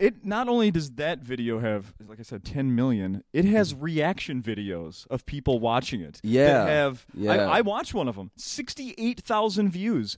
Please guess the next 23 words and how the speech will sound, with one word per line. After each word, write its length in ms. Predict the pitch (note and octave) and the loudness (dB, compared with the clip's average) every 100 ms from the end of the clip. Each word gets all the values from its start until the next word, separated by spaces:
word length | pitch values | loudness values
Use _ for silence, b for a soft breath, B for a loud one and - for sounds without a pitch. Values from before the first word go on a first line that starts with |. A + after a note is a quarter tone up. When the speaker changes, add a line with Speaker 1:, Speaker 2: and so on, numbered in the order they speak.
| - | -2
Speaker 1:
The 60 | |
Speaker 2:
Yeah. 340 | G2+ G#2 G2+ - | 4 4 4 2
Speaker 1:
reaction 560 | - C4 - - B3+ | 2 0 -4 -4 -2
video 420 | G3 G3 F3 D3 B2+ | -2 -4 0 0 0
has. 400 | A2+ F#2 F2 - | -4 -8 -14 -10
Speaker 2:
Yeah, 640 | F#2+ A2 A2 G#2 F2 B1 - | 0 4 6 4 0 -4 -6
it's 220 | - G#2+ - | -6 -4 2
Speaker 1:
Josh, 260 | D4+ C4+ | 2 2
that's 180 | D4+ D4+ | -2 -4
wild, 480 | C3 D#3+ G#3+ D#3 A2+ | 0 0 2 0 -2
man. 380 | A2 A2 A2 A#2 | -4 -4 -8 -2
Speaker 2:
Yeah, 160 | C3 B2+ | 4 4
it's, 160 | A2+ A2 | 2 -2
it's 180 | - A#2 | -2 -2
very, 360 | G#2 C3+ E3 D3 | 2 2 4 2
like 360 | A2 F2+ E2 - _ _ _ _ | 0 -2 -4 -10 _ _ _ _
Speaker 1:
There's 180 | G3+ F#3 | 6 6
one, 300 | G3 B3 C4 | 4 2 2
a 60 | G#3+ | -2
reaction 380 | G3+ A3 G#3+ A3 | 0 0 0 -2
video 280 | G#3+ A3 | 0 2
with 120 | G3 - | 0 -2
two, 280 | G3+ G3 | -6 -8